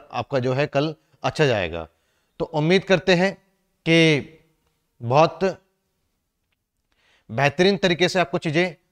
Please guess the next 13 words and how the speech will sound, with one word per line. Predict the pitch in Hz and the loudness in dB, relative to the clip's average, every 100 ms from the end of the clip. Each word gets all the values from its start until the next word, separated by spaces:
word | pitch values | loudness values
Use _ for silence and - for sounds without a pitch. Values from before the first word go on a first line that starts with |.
| _ | _
समझ | - 143 147 | -8 -4 -2
में | 160 | -4
आई | 143 151 175 | -2 0 0
होंगी। | 165 165 180 - - _ _ | -2 -4 -6 -6 -20 _ _
कोशिश | 151 151 190 - | -6 -2 -4 0
करेंगे | 185 180 185 175 _ _ _ - | 0 0 0 -4 _ _ _ -4
फिर | 175 | -2
अगले | 185 156 151 180 196 180 - _ | 0 -2 0 2 2 0 -10 _
पड़ाव | 143 160 180 185 | 2 2 2 -2
पे, | 190 | -6
अगले | 180 147 165 175 | -4 -4 -2 -2
मोड़ | 165 170 170 | -2 -2 -2
पर | 180 175 | -4 -6